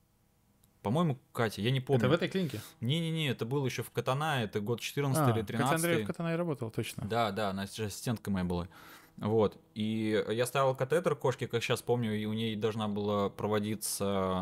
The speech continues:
Speaker 1: а, а, этот, у-, удаление камня из мочевого пузыря.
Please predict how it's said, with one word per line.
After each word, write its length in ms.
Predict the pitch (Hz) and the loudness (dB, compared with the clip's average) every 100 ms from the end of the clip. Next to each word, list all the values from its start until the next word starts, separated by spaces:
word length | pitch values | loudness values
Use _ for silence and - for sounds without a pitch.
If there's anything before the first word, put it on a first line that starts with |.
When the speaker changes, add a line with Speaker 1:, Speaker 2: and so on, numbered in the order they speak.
| - | -2
Speaker 1:
а, 520 | 98 95 92 90 - - _ _ _ _ _ _ _ _ _ _ _ - | -2 0 0 0 -2 -10 _ _ _ _ _ _ _ _ _ _ _ -12
а, 340 | - 95 92 | -4 -2 0
этот, 280 | 87 87 - | -2 -6 -4
у-, 200 | 92 87 | -2 -2
удаление 360 | 90 98 104 104 | 0 0 0 0
камня 220 | 143 151 | 0 0
из 80 | 110 | 0
мочевого 320 | 101 - 95 | 0 0 -4
пузыря. 380 | 95 92 92 | -2 0 2